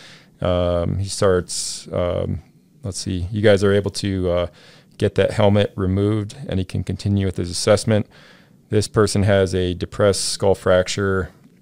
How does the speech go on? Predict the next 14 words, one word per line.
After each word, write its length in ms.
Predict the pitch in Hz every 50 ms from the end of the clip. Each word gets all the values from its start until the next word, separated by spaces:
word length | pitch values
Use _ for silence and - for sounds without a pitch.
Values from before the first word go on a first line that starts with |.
| _ _ -
and 800 | 85 85 87 87 87 87 87 85 85 87 87 87 92 95 95 -
he's 460 | - - 101 98 95 92 90 87 -
unresponsive 920 | - 113 110 107 101 - - - 101 101 101 98 - 110 101 98 95 92
when 140 | 92 92 92
you 60 | 92
give 160 | 92 101 98
him 60 | 98 90
a 40 |
sternal 320 | - - - 104 98 98 95
rub. 240 | 98 98 95 90 92
He's 120 | 92 90
got 240 | 92 95 90 85 -
decerebrate 440 | - - - 98 95 92 92 - - _ _ _ - - -
posturing. 600 | - 117 113 107 - - 120 113 113 110 107 101